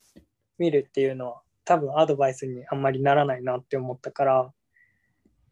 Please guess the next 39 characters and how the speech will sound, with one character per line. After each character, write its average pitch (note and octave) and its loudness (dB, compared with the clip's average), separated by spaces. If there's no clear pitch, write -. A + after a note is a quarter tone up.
な D#3+ -10
ん D3 -10
か D#3 -4
今 F3+ 0
自 D3+ -2
分 D#3+ -2
の E3+ 4
見 D3 0
え D#3 4
る D3+ 0
世 D3 -8
界 D#3+ 0
観 C#3 -8
で、 C#3+ 0
じ D3 -4
ゃ C3+ -2
あ B2 -10
ウ D#3+ -6
ィ D#3 -2
ン - -10
タ D3+ 4
ー D3+ 2
カ D#3 0
ッ D3 -14
プ C#3 -18
と C3+ -4
か B2+ -12
も B2+ -10
帯 C#3 2
同 C3+ -4
さ C#3+ 0
せ - -12
て C3 -12
も B2+ -10
ら A#2+ -12
っ - -20
て、 C#3+ 6
全 D3+ 2
国 D3+ -10